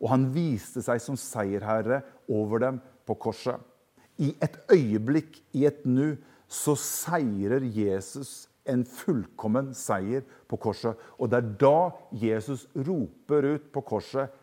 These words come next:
"Det er fullbrakt", eller "Det er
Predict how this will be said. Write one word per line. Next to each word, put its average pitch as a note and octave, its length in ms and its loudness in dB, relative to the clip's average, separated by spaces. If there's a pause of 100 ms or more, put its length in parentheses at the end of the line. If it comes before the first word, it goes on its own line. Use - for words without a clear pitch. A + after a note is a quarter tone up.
"Det C#3 580 2 (480)
er C3+ 400 2 (320)
fullbrakt", A#2+ 720 2 (240)
eller A#2+ 160 2
"Det C3+ 480 0 (320)
er A2+ 380 -2